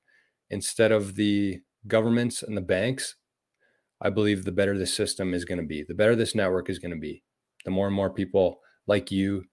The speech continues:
like me. So sharing it helps, liking it helps. Obviously, if you're not a subscriber yet, make sure to do that. And we wanna keep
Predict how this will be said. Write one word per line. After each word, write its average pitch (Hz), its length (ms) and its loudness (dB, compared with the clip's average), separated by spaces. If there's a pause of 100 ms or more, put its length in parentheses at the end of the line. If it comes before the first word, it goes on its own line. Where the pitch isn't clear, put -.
(280)
like 95 180 0
me. 85 300 -6 (720)
So 104 360 6
sharing 143 360 8
it 139 80 8
helps, 135 460 8
liking 120 360 4
it 110 80 6
helps. 107 460 4 (180)
Obviously, 110 380 4
if 101 80 0
you're 104 100 0
not 101 160 4
a 101 60 4
subscriber 104 520 2
yet, 101 200 4
make 98 180 -4
sure 98 180 -4
to 92 60 0
do 92 140 2
that. 87 340 0 (440)
And 92 160 -4
we 95 60 0
wanna 98 220 0
keep - 380 -4